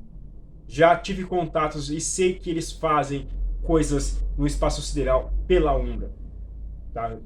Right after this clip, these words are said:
Sim, é possível isso, então os lobisomens não sabem disso, eu não contei pra eles que eles estão certos nesse tipo de pensamento,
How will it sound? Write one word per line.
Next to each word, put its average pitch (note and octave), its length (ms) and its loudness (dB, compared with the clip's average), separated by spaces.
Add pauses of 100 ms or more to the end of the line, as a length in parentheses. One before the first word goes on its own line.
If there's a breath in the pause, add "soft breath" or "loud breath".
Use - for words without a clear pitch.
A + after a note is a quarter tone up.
Sim, B2 280 -8
é B2 80 -4
possível C#3 600 -4
isso, B2+ 220 -8
então C3 200 -6
os C3+ 140 -8
lobisomens C#3 800 -2 (160)
não G#3+ 140 4
sabem G3+ 320 4
disso, F3+ 180 -4
eu E3 60 0
não F3 140 -2
contei E3 360 -2
pra E3 160 0
eles C#3 280 -2
que D3 100 -10
eles C3 160 -8
estão C#3+ 260 -6
certos C#3 540 -4
nesse E3 480 -2
tipo D3+ 320 -8
de D3 140 -4
pensamento, D#3+ 720 -6